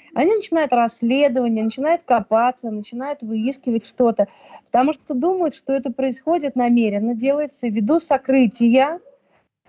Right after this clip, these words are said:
ввиду сокрытия факта или не оказания помощи, или ненадлежащего оказания помощи. А когда они копают, ну, конечно, с учетом того, э, сброда и шатания, которые у нас есть в законодательстве, несложно что-то найти. Вообще никак не сложно.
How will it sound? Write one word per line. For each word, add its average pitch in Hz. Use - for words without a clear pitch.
ввиду 220
сокрытия 320
факта 277
или 330
не 262
оказания 269
помощи, 233
или 302
ненадлежащего 254
оказания 226
помощи. 208
А 190
когда 349
они 403
копают, 359
ну, 294
конечно, 330
с -
учетом 285
того, 269
э, 220
сброда 269
и 262
шатания, 269
которые 233
у 220
нас 226
есть 233
в 202
законодательстве, 247
несложно 320
что-то 277
найти. 220
Вообще 262
никак 214
не 196
сложно. 180